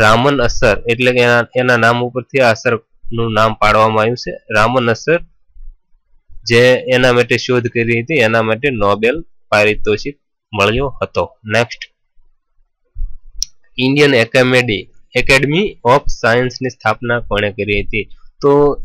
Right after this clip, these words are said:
Indian Academy of Science-ની સ્થાપના ડોક્ટર સી વી રામને કરી હતી, ડોક્ટર ચંદ્રશેખર વેંકટ રામને કરી હતી. નેક્સ્ટ,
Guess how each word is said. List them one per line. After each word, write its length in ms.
Indian 380
Academy 580
of 180
Science-ની 640
સ્થાપના 440
ડોક્ટર 460
સી 320
વી 200
રામને 400
કરી 360
હતી, 240
ડોક્ટર 280
ચંદ્રશેખર 880
વેંકટ 400
રામને 460
કરી 360
હતી. 220
નેક્સ્ટ, 380